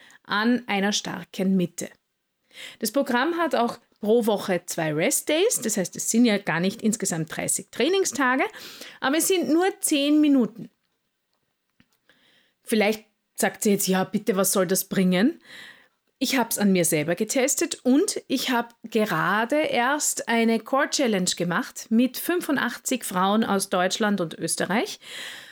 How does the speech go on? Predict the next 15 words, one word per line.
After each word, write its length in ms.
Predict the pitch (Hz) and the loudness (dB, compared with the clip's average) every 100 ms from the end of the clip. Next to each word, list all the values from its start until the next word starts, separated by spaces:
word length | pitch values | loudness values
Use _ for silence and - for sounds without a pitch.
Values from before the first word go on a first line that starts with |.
| - _ _ _ | -20 _ _ _
und 340 | 277 320 440 - - | 2 2 2 -4 -2
hab 280 | 226 247 - | 0 0 2
mit 200 | 254 214 | 2 4
ihnen 260 | 233 269 | 4 4
diese 300 | 269 233 220 - - | 4 2 0 -4 -8
Thirty 300 | - 190 220 | -2 0 2
Days 400 | 202 170 190 - | 2 2 0 -2
of 160 | 208 - | -10 -12
Abs 300 | 170 - - | -12 -6 -6
gemacht. 480 | - 233 208 - - _ _ _ _ _ _ _ - | -6 -10 -12 -16 -20 _ _ _ _ _ _ _ -8
Ich 140 | 220 | -2
hab 120 | 240 | 0
sie 140 | 208 233 | 0 0
gebeten, 680 | 240 247 254 302 392 381 | -2 0 -2 0 2 4
mir 340 | 269 233 214 | 6 4 2